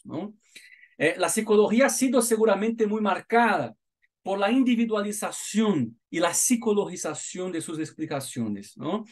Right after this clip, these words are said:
A reducir al individuo, a los, las estructuras universales que muchas veces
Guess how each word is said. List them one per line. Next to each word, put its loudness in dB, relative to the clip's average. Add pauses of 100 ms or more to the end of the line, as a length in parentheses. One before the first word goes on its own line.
(300)
A 4
reducir 0 (160)
al -2
individuo, -2 (160)
a 4
los, 2 (140)
las 4
estructuras -6
universales 2
que -8
muchas -6
veces -6